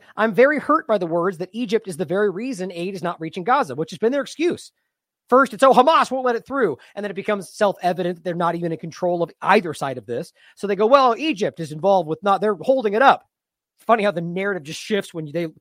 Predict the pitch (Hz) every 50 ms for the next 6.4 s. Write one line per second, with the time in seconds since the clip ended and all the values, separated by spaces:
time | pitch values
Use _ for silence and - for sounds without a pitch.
0 | _ _ _ - 220 269 240 180 143 220 233 196 - - 277 294 311 - 233 -
1 | - 240 220 208 226 208 185 190 175 151 101 87 - _ _ _ _ _ _ _
2 | _ _ _ _ _ 175 185 226 240 233 - 202 - 226 226 262 247 - 220 190
3 | 160 190 175 165 147 - - 196 180 180 - 170 156 - - 170 151 131 117 104
4 | - - 92 - - _ _ _ _ _ - 170 - _ - 254 277 240 - 175
5 | 143 107 87 - - _ _ _ _ _ _ _ _ 180 180 147 127 117 147 160
6 | 185 165 - - 165 156 151